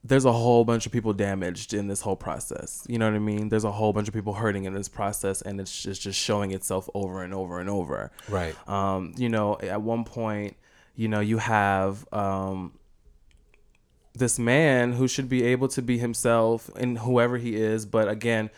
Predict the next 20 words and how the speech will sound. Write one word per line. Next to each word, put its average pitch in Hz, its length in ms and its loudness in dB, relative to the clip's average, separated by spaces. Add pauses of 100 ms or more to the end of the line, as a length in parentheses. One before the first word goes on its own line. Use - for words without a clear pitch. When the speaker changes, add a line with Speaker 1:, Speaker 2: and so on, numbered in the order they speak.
(260)
Speaker 1:
we're 110 160 0
highlighting 107 720 0
who 110 200 -2
he 107 420 -2 (160)
chooses 127 440 0
to 127 120 -2
love, 117 480 8
sleep 120 380 -2
with, 113 480 2
be 113 180 2
with, 113 420 2
whatever, 104 800 4
or 107 420 2
he 117 120 -6
feels 120 360 2
he 120 120 -4
should 110 240 -4
be 113 120 0
with, 110 340 4
whatever. 104 520 0